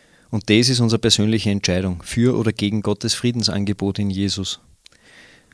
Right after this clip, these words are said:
Warum das alles mit dem freien Willen? Warum tut sich Gott das an? Weil es, wie wir schon in der Predigtserie gehört haben, keine Roboterliebe gibt, sondern Gott möchte echte Liebe, echte Beziehung und eine echte Entscheidung unsererseits.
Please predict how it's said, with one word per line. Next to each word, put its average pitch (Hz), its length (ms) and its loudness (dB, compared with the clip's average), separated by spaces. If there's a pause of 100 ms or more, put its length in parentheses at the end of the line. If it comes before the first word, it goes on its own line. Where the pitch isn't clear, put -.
(120)
Warum 113 320 2
das 135 360 2 (280)
alles 135 240 2
mit 135 140 0
dem 127 40 -2
freien 117 320 0
Willen? 139 300 -2 (880)
Warum 117 220 0
tut 127 160 2
sich 120 120 -2
Gott 117 220 -2
das 110 160 0
an? 104 220 0 (160)
Weil 98 280 2
es, 120 160 0
wie 117 100 2
wir 113 100 2
schon 110 140 2
in 107 80 2
der 107 80 0
Predigtserie 110 580 0
gehört 110 240 -4
haben, 107 220 -2 (520)
keine 117 320 2
Roboterliebe 113 640 2
gibt, - 440 -6 (760)
sondern 107 320 -2
Gott 117 260 0
möchte - 360 -2
echte 113 540 0 (540)
Liebe, 117 560 0
echte 113 360 -2
Beziehung 110 580 -4 (460)
und 107 200 -4
eine 107 140 0
echte 113 340 0
Entscheidung 104 500 0
unsererseits. 101 760 -4